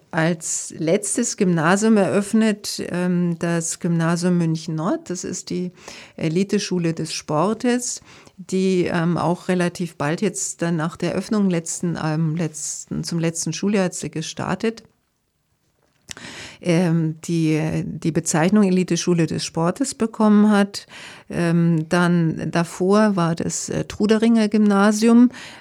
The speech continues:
ähm, das eröffnet wurde. Und, ähm,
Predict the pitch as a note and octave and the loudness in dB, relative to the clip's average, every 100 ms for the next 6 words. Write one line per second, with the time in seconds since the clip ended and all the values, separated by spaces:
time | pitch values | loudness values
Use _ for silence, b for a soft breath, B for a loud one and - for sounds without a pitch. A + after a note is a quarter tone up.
0 | - F3 F3+ F3 E3+ E3 E3+ F3 - - | -6 0 2 2 2 2 0 0 -2 -4
1 | D#3 D3+ F#3+ G3 G#3+ G3+ F#3+ G3 G3+ G3+ | -2 2 2 4 2 2 0 2 2 2
2 | G3 G3 B B B - F#3 F#3+ F#3+ F#3+ | 2 -2 B B B 0 4 6 6 6
3 | F#3 E3+ F3+ F3 E3+ E3+ | 2 0 2 4 4 2